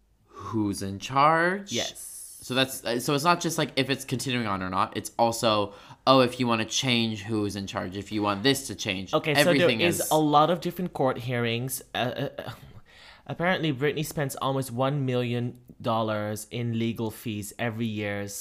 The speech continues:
Speaker 2: regarding this case. And this
Speaker 1: Oof.
Speaker 2: case doesn't come in just, you know, they have a court hearing where they just fight and say, like, "No, she needs to, she's okay or she's not okay. She needs to get out of it or she needs to stay under it."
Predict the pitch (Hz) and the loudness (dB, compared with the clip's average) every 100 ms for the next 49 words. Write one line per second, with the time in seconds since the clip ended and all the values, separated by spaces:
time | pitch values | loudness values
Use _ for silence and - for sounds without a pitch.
0 | - - 117 95 110 107 104 101 101 104 | -12 -6 -6 -2 -2 0 0 -2 -4 -6
1 | 107 104 95 - - 90 78 95 - - | -4 -2 -4 -8 -8 -8 -8 -12 -14 -14
2 | - _ - - - - - 120 120 117 | -20 _ -20 -20 -20 -12 -4 0 0 -2
3 | - 120 143 135 165 143 117 123 151 139 | -6 -4 -4 -2 0 0 0 -2 -2 -2
4 | 139 127 120 113 123 - _ 107 110 - | -2 0 0 -4 -8 -10 _ -14 -14 -14
5 | - - 147 151 151 139 143 156 156 - | -20 -8 0 2 2 2 2 2 0 -2
6 | 143 - 170 - 143 147 139 135 135 - | -4 0 0 0 -2 0 0 0 -2 -6
7 | - - 120 131 131 127 127 131 - - | -14 -8 2 4 6 4 -2 -4 -6 0
8 | 135 127 123 117 - - - - 131 131 | 4 6 6 2 -4 -16 -18 -4 0 2
9 | 123 - 135 123 120 117 143 135 135 135 | 0 0 0 2 0 0 0 0 0 -4
10 | 127 117 - 127 120 117 113 - _ - | -4 -6 -4 0 0 0 -4 -16 _ -6
11 | 147 123 123 120 185 175 175 170 - - | -2 0 0 2 4 6 4 2 -6 -6
12 | 120 123 113 156 160 147 151 143 139 139 | -4 -4 -2 2 2 0 0 2 2 -2
13 | - - 151 135 120 123 117 113 147 160 | -12 -8 -4 -4 -4 -6 -6 0 4 4
14 | 160 147 - 123 123 127 123 123 - 139 | 4 0 -2 -4 -4 -4 -6 -6 -6 -2
15 | 123 - 117 107 71 | 0 0 -4 -4 -6